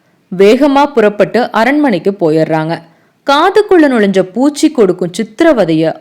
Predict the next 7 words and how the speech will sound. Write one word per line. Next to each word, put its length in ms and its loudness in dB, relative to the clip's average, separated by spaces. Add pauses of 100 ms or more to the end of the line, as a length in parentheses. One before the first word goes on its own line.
அரசனால 680 -2 (100)
தாங்க 340 -2
முடியல. 540 -2 (400)
உடனே 420 0
ராஜ 420 2
வைத்தியர் 440 0
வரவழைக்கப்படுறாரு. 1040 -2